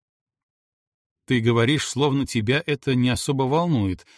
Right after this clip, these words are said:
вырывается у Мингю прежде, чем он вообще успевает осознать наличие этой фразы в своих мыслях.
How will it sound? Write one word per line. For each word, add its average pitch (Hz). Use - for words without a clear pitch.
вырывается 113
у -
Мингю 110
прежде, 123
чем 131
он 135
вообще 131
успевает 120
осознать 117
наличие 131
этой -
фразы 123
в -
своих 110
мыслях. -